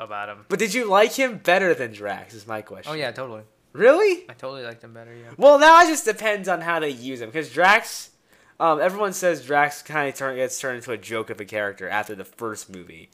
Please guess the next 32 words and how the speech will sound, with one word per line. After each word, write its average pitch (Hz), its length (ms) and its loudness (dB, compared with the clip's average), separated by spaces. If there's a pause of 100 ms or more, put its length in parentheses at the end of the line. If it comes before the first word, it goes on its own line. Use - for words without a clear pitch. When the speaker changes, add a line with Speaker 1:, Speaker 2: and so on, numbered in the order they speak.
(420)
Speaker 2:
Like, 139 120 -8
everyone 202 260 2
says 208 200 -2
in 170 80 -4
the 160 60 -8
first 165 320 -4
Guardians 143 220 -2
of - 20 -10
the 127 80 -6
Galaxy, 120 260 -2
he's 123 140 -8
a 127 60 -6
little 143 140 0
bit 135 140 -2
more 120 200 -8
serious. 107 880 -8 (360)
But 131 120 -4
then 139 120 0
after, 139 220 0 (140)
after 127 200 -2
that, 120 140 2
he 123 100 -4
just 117 220 -12
gets 113 220 -10
turned 113 220 -8
into 101 360 -12
the 104 100 -10
joking 101 480 -12
character 87 500 -16
all 95 140 -16
the 85 100 -16
time. 87 340 -20